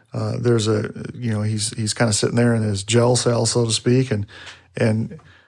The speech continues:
uh, here comes another prisoner, uh, and, uh, it, uh, uh, it is, um, you know, it's, uh, one that's from the court, from the king's court, from Pharaoh's court, um,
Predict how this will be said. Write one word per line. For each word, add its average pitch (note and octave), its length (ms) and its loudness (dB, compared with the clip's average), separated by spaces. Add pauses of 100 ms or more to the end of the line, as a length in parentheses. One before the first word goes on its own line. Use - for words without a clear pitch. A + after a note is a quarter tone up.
(120)
uh, A#2 80 -4
here A#2+ 160 4
comes B2+ 240 2
another C3 240 6
prisoner, A#2 540 2 (520)
uh, A#2 360 4
and, A#2+ 340 4
uh, A#2+ 380 4 (100)
it, B2 460 0
uh, A#2 260 2 (840)
uh, B2 320 -4 (240)
it B2 160 2
is, A2+ 320 2
um, A#2 360 0
you B2+ 120 0
know, A#2 100 2
it's, A2+ 220 -2
uh, A2+ 140 2
one B2 440 2
that's A2+ 220 -2
from A#2+ 180 2
the A2+ 100 0
court, B2 360 4
from A#2+ 160 2
the A2 80 2
king's B2 320 2
court, B2 320 2
from A2+ 120 0
Pharaoh's A2+ 340 2
court, D3+ 440 2 (640)
um, A#2 460 0